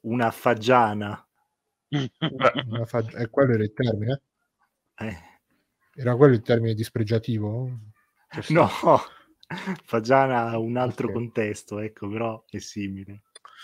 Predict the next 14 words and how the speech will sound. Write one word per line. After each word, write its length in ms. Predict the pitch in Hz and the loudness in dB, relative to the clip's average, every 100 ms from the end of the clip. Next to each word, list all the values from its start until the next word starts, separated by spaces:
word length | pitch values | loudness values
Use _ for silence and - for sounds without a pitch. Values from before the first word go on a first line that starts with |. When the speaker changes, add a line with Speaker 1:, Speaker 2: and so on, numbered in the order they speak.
| - - - - - _ _ _ _ _ _ _ | -20 -18 -18 -20 -20 _ _ _ _ _ _ _
Speaker 3:
Eh, 580 | 139 139 139 135 131 135 | 4 8 8 8 6 6
no, 180 | 165 151 | 6 6
comunque 320 | 131 196 - | 6 4 4
mo-, 140 | 127 123 | 2 4
qua 160 | 175 | 4
mi 100 | 165 | 6
dà 140 | 117 120 | 6 6
un'altra 340 | 151 - 135 | 4 4 4
volta 400 | 123 123 120 123 | 6 4 4 4
la, 800 | 117 117 110 110 110 110 107 107 107 | 6 8 6 6 4 4 2 2 2
la, 100 | 104 | 0
come 180 | 113 | 0
si 140 | 110 113 | 0 -4
chiama? 880 | - 117 110 110 107 104 104 104 | 0 2 2 2 2 2 0 -2